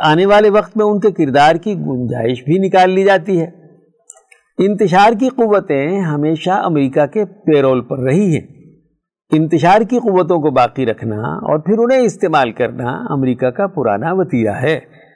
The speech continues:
ماضی کی تاریخ اس بات کی گواہ ہے کہ امریکہ جہاں کہیں بھی اپنے لاؤ لشکر کے ساتھ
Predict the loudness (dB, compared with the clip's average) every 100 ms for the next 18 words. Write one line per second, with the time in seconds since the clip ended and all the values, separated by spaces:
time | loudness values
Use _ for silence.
0 | _ _ _ -4 2 4 2 0 0 2
1 | 4 2 -2 0 2 2 0 -2 -2 -2
2 | -6 -16 _ _ _ _ 0 2 2 4
3 | 2 4 2 2 0 0 0 2 0 0
4 | 0 -4 -4 -2 2 4 6 4 2 -2
5 | -4 -6 -6 -4 0 2 2 0